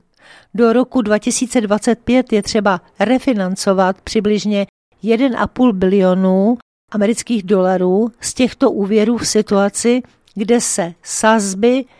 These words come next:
více než dvojnásobily a za stavu, že volné kanceláře již začínají být standardem.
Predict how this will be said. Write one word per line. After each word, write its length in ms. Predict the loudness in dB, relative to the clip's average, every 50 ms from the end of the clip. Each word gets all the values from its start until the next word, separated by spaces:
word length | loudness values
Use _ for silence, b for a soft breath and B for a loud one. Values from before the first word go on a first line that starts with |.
| b b b b b b b -12
více 540 | -8 -2 2 2 2 2 0 -2 0 0 2
než 280 | 4 2 2 0 -2 -6
dvojnásobily 960 | -6 -2 0 0 2 2 2 0 0 -2 -2 -2 -2 0 0 2 2 2 0
a 140 | 0 -2 -6
za 180 | -2 0 0 0
stavu, 500 | -2 -4 -2 0 0 0 2 2 0 0
že 220 | 0 0 0 0
volné 540 | -2 -2 0 2 2 2 4 2 2 2 0
kanceláře 920 | 0 0 -2 -2 -2 -2 0 0 2 2 2 2 2 0 0 0 -2 -2 -4 _ _ _ _ _ _ -4
již 260 | -4 -2 -2 -4 -6 -6
začínají 720 | -2 0 0 0 -2 -2 0 2 2 4 4 2 2 2
být 220 | 0 0 -2 -2
standardem. 920 | -4 -2 0 2 2 2 2 0 0 -2 -6 -8 -8 -6 -8 -10 -12 -14